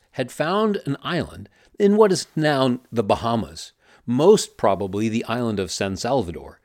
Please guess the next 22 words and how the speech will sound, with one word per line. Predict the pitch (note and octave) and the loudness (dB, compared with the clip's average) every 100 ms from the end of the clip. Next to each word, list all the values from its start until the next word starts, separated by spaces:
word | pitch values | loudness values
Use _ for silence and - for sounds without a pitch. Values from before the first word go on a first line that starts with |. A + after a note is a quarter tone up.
| _ _ | _ _
though | A2 | -8
no | A2 A2 C3+ | -4 -2 2
one | G3 D#3+ B2 G#2+ | 2 2 0 0
knows | B2+ C3 G2 | 2 0 -2
exactly | F#2+ G2 - G2 | -4 -4 -4 -6
where | F2 F2 | -6 -4
they | G2 | -6
landed | C3+ B3+ E2+ - | -6 -8 -10 -12
first. | - - - | -20 -20 -20
That's | G#2 - | -20 -20
kind | - G2+ | -12 -10
of | F2 | -8
ironic, | E2+ G2+ C#3+ - - | -6 -4 -6 -8 -12
that. | A2 - _ - - | -12 -14 _ -20 -6
This | - B2 - E3 | -4 -4 -2 0
huge | E3+ D#3+ A2+ | 2 2 2
moment | C3 A#2+ F#2+ | 2 2 -2
discovering | A2 C3+ B2 B2 | -2 0 2 2
an | |
entirely | B2+ - D#3+ G3+ F#3 D#3+ | 2 0 4 6 8 8
new | E3 | 6
continent, | D#3+ E3+ F3+ E2 | 4 -2 -4 -8